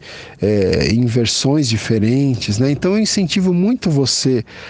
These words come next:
a fazer isso. E veja, aqui até o texto diz, principalmente os jovens, gente, porque esse livro,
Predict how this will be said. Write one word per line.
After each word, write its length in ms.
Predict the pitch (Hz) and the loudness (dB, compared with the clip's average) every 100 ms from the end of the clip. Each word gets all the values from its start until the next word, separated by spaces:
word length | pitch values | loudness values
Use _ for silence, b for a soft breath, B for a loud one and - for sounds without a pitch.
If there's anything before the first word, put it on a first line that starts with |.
| B - | B -4
a 80 | 117 | 0
fazer 420 | 127 117 117 107 | 0 2 2 2
isso. 440 | 151 147 - 90 | 2 0 -2 0
E 340 | 113 139 135 131 | 2 2 2 2
veja, 460 | 127 151 120 120 | 2 2 2 2
aqui 340 | 135 117 - 151 | 2 -2 0 -2
até 240 | 147 143 | 0 0
o 80 | 143 | 0
texto 380 | - 147 139 143 | 0 -2 -2 -2
diz, 240 | 123 117 | -2 -2
principalmente 920 | - 196 247 - 190 156 147 165 - 175 | -4 -2 0 -2 -2 0 2 0 0 0
os 80 | |
jovens, 500 | 123 113 107 101 104 | 2 2 2 2 0
gente, 300 | 117 120 104 | 2 0 -2
porque 320 | - 143 - 220 | -4 -6 -2 -2
esse 260 | 220 - | 0 -2
livro, 400 | 107 120 104 98 | 0 0 0 -4